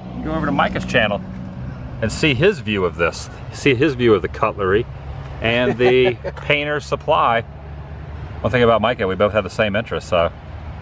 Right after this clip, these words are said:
Speaker 1: it's kinda fun seeing this stuff together. That is great right there.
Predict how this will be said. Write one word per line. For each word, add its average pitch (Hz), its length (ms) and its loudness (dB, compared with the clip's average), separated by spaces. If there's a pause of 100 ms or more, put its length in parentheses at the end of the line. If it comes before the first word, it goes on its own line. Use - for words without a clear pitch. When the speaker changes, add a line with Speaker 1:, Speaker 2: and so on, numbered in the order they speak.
(320)
Speaker 1:
it's - 100 -10
kinda 107 180 2
fun 107 200 0
seeing 101 280 -2
this 87 120 -6
stuff 87 160 0
together. 82 300 0 (1300)
That 143 200 0
is 80 220 -12
great 113 340 -4
right 78 200 -10
there. 78 220 -4